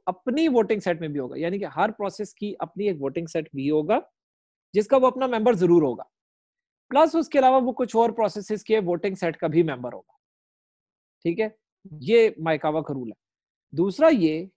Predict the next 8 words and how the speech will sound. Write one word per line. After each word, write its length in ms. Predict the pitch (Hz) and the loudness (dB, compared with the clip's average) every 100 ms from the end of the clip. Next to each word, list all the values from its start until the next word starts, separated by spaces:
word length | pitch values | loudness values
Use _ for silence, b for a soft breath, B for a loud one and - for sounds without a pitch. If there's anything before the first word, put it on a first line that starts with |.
| - | -8
कि 100 | - - - | -8 -8 -8
आपके 720 | 165 180 220 _ - 226 220 190 | -2 0 0 _ -8 2 2 2
जितने 480 | 139 156 214 269 | -4 -2 0 2
भी 80 | 269 | 0
voting 340 | 185 147 151 147 | 0 -2 -4 -10
set 280 | 123 113 | -14 -16
हैं 140 | - - _ _ _ _ _ 190 | -20 -20 _ _ _ _ _ 2
वो 440 | 233 240 226 | 4 4 0